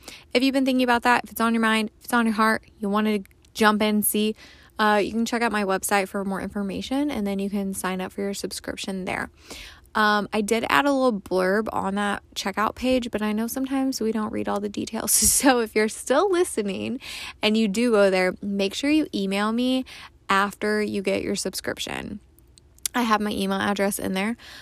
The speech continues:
um, because the link refreshes, like, every forty-eight hours. And I don't know how to fix that. Um, I don't know if it's possible because it's, like, an invisible group, like, it's completely private. So I'm not really sure about that. Um,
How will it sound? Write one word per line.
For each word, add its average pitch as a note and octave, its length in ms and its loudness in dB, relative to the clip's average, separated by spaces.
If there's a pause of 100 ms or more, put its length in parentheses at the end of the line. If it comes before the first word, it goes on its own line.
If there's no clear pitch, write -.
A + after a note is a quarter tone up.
(160)
um, G3+ 380 4
because G#3+ 440 -2
the G3+ 140 0
link G3+ 420 -4
refreshes, G#3 640 -2
like, G3+ 180 -2
every G3+ 200 0
forty-eight G3 500 -2
hours. A3+ 560 0 (800)
And G3+ 140 2
I G3 140 4
don't F#3+ 140 2
know F#3+ 80 0
how G3 120 0
to F#3+ 60 -4
fix - 260 -6
that. F#2+ 240 0 (180)
Um, G3+ 560 2
I G3+ 60 -2
don't G#3 160 0
know G#3+ 60 0
if A3 100 -4
it's - 140 -4
possible G3 480 -2
because G3 380 -2
it's, - 200 -6
like, - 400 -2
an G3 100 -2
invisible F#3+ 480 -2
group, G#3 300 -2
like, G#3 100 -6
it's G3+ 140 -4
completely F#3+ 400 -4
private. G3 460 -2 (420)
So - 160 -2
I'm A3+ 60 4
not B3+ 160 4
really G#3+ 160 4
sure F#3+ 180 0
about F#3 220 2
that. F#3 320 0 (120)
Um, G#3 560 2